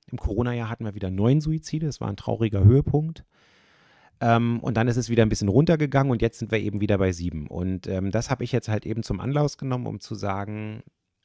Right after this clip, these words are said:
wir legen jetzt mal einen sechs Punkt-, äh, einen Sieben-Punkte-Plan vor, den der Senat bitte umsetzen soll, ähm, um unsere aktuellen Maßnahmen nicht nochmal erneut zu überprüfen, ähm,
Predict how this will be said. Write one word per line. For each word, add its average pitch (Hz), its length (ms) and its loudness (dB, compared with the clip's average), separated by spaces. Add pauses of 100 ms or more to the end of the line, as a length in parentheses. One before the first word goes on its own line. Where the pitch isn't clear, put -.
(220)
wir 98 120 -2
legen 113 200 2
jetzt 110 180 0
mal 98 100 0
einen 98 80 0
sechs 87 200 -6
Punkt-, 147 300 2
äh, 117 80 4
einen 98 120 4
Sieben-Punkte-Plan 131 760 -2
vor, 117 420 -4 (760)
den 101 120 2
der 101 120 2
Senat 101 300 0
bitte - 180 0
umsetzen 131 580 0
soll, 110 420 0 (160)
ähm, 101 300 -2 (120)
um 110 440 2
unsere 98 640 -2
aktuellen 101 600 -4
Maßnahmen 98 540 -4
nicht 101 160 -6
nochmal 92 300 -6
erneut 92 320 -4
zu - 120 -6
überprüfen, 165 680 0 (840)
ähm, 113 360 0